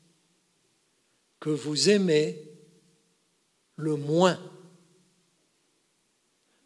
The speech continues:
Ne me dites pas qu'il n'y en a pas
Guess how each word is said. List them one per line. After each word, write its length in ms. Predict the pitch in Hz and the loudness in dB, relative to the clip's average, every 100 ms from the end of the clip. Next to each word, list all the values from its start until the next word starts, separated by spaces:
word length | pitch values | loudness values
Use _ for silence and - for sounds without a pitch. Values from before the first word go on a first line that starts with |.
| _ | _
Ne 260 | 147 156 233 | -6 4 4
me 140 | 254 | 4
dites 380 | 233 254 - - | 0 -4 -4 -2
pas 180 | 180 143 | -2 -2
qu'il 340 | - - 233 | -6 -4 0
n'y 60 | 233 | 2
en 80 | 208 | 2
a 100 | 196 | 0
pas 520 | - 170 190 247 | 0 0 0 -4